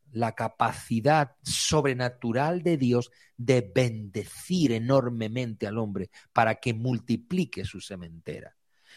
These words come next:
Y yo creo que llevamos muchos años solamente conformándonos con manás, pequeñas porciones,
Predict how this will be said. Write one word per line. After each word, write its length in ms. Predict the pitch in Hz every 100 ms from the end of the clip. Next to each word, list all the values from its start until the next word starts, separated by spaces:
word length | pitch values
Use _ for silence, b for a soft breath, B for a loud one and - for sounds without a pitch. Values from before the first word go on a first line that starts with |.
| b
Y 80 | 113
yo 80 | 123
creo 120 | 147
que 120 | 151
llevamos 300 | 151 160 151
muchos 340 | 190 196 180
años 260 | 190 180 165
solamente 400 | 180 175 180 175
conformándonos 640 | 175 156 180 202 185 120
con 180 | - 104
manás, 540 | 98 90 90 - - - b -
pequeñas 560 | 143 - 208 185 147
porciones, 760 | - 110 - - 110 98 90